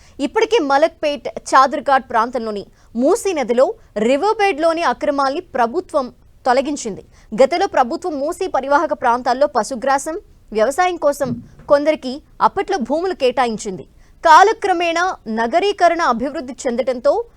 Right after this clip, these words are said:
వ్యవసాయ భూములు కనుమరుగయ్యాయి. అయితే కొందరు తాతల కాలం నాటి ప్రభుత్వం గడ్డి భూముల పేరుతో ఇచ్చిన పట్టాల భూముల్లో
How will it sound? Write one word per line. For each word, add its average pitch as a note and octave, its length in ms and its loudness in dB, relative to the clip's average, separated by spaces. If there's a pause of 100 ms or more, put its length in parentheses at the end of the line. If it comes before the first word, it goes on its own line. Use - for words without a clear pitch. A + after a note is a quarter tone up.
(140)
వ్యవసాయ D4+ 400 4
భూములు D4+ 380 -4
కనుమరుగయ్యాయి. A#3+ 880 -4 (420)
అయితే D#4 220 0
కొందరు D#4+ 420 0
తాతల D#4+ 560 4
కాలం B3+ 440 2
నాటి B3 340 -4
ప్రభుత్వం A#3 840 -2
గడ్డి G#3+ 300 -4
భూముల A#3 380 -4
పేరుతో A3 500 0
ఇచ్చిన B3+ 280 -6
పట్టాల A#3 440 0
భూముల్లో G#3+ 640 -4